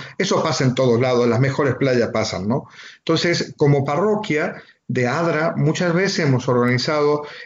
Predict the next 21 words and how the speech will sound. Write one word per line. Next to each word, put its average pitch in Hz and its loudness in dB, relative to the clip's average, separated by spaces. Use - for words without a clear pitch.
eh, 123 2
en 131 0
este 135 2
caso 139 0
con 135 2
su 120 -2
párroco, 143 0
que 131 0
es 127 2
nuestro 123 0
asesor 123 0
espiritual 135 -2
de 123 -6
la 120 0
asociación, 120 0
el 127 0
padre 123 2
Antonio 131 0
Cobo, 135 2
este, 120 0
distintas, 160 -2